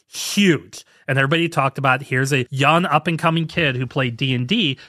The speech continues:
Don't, all those other problems, ignore those, but this is what caused him to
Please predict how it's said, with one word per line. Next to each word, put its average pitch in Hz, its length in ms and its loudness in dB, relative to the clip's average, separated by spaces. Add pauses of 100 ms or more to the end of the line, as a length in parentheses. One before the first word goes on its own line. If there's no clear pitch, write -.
(100)
Don't, 139 260 2
all 131 220 0
those 160 160 4
other 214 180 4
problems, 139 520 2
ignore 127 340 0
those, 139 440 0
but 131 320 0 (280)
this 147 220 2
is 156 140 -2
what 147 200 2
caused 131 440 0
him 120 440 0
to 117 400 0